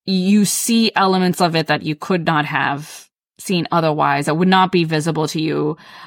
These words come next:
Um, and you gain a sympathy for, you know, that part of,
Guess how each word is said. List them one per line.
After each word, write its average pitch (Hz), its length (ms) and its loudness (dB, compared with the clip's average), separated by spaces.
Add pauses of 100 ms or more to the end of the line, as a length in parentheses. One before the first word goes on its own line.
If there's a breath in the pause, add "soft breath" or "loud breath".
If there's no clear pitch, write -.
(160)
Um, 156 260 2
and 175 140 2
you 175 80 2
gain 202 380 2
a 180 60 2
sympathy 175 800 -4 (300 soft breath)
for, 165 760 2 (220)
you 180 80 -2
know, 151 140 -4
that 170 200 -2
part 156 420 2
of, 185 360 0